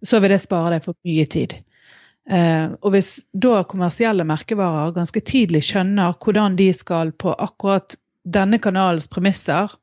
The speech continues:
eh, flette inn på en naturlig måte relevans for den merkevaren, så tror jeg de får et forsprang foran de andre, for der er det ganske mye å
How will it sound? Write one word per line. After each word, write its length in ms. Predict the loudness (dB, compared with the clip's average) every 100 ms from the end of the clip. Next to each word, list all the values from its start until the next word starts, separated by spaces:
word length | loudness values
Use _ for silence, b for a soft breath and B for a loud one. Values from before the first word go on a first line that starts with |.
| _ _ _ _ _ _ _ _ -10
eh, 260 | -6 -4 -4
flette 440 | -2 -2 -2 -4 0
inn 260 | 0 0
på 140 | -4 -2
en 80 | -2
naturlig 480 | 0 0 2 2
måte 520 | 0 0 -2 -2 -2 -4 B B B 2
relevans 680 | 2 4 2 0 -6 -14 -8
for 140 | -2
den 160 | 0 0
merkevaren, 680 | -4 -4 -2 0 0 -2 -4 B B B B
så 180 | -6 -6
tror 340 | -2 -2 0
jeg 80 | 0
de 300 | 2 4 2
får 240 | 0 0 -2
et 100 | 0
forsprang 500 | -2 -2 -2 -2 0
foran 280 | 0 0 2
de 80 |
andre, 360 | 0 0 -2 -6
for 140 | -4 0
der 180 | 2 4
er 140 | 2
det 100 | 2
ganske 240 | -2 -6 -2
mye 160 |
å 20 | 0